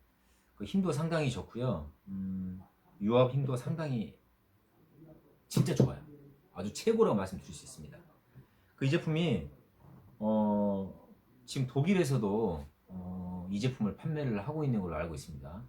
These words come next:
독일의 저희 거래처에서도 이 제품 판매를 하고 있는데,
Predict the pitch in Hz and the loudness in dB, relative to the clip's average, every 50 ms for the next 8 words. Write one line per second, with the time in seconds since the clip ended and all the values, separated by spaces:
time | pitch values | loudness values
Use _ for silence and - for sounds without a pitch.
0 | - _ _ _ _ - - 113 117 127 120 117 110 - - 107 101 95 - 113 | -18 _ _ _ _ -8 -4 0 2 4 6 6 4 4 4 2 2 4 4 6
1 | 113 113 107 - 98 90 82 98 95 123 127 107 80 76 - - - _ _ _ | 6 6 4 2 -2 -2 -2 -2 0 2 2 0 0 -2 -8 -14 -20 _ _ _
2 | _ 98 95 117 117 - 104 - - 143 143 135 131 135 131 131 113 101 90 92 | _ -6 -4 -2 -2 0 -2 -2 0 0 0 2 2 2 2 2 2 0 0 -2
3 | 107 120 110 95 - | -4 -4 -6 -6 -8